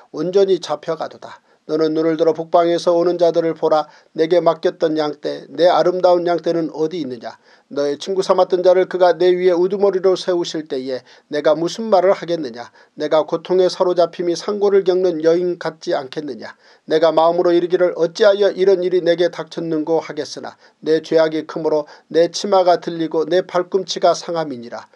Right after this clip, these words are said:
구스인이 그의 피부를, 표범이 그의 반점을 변하게 할 수 있느냐? 할 수 있을진데 악에 익숙한 너희도 선을 행할 수 있으리라. 그러므로 내가 그들을 사막 바람에 불려가는 건불같이 흩으리로다.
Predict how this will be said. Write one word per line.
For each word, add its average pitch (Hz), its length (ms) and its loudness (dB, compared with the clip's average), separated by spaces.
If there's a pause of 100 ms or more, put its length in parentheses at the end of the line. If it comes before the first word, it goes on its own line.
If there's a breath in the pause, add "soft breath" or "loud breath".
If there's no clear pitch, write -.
구스인이 196 580 0
그의 180 240 2
피부를, 170 420 0
표범이 208 460 2
그의 180 300 2
반점을 165 520 0
변하게 160 360 -2
할 151 180 -4
수 - 160 -12
있느냐? 123 400 -12 (300 loud breath)
할 208 160 -6
수 202 140 -2
있을진데 160 720 0 (180 loud breath)
악에 156 300 0
익숙한 180 420 -2
너희도 180 300 4
선을 202 340 2
행할 170 280 2
수 165 140 -8
있으리라. 120 520 -10 (220 soft breath)
그러므로 214 400 2
내가 175 300 4
그들을 170 320 0
사막 165 380 0
바람에 151 360 0
불려가는 151 640 -4
건불같이 175 760 0
흩으리로다. 139 800 -12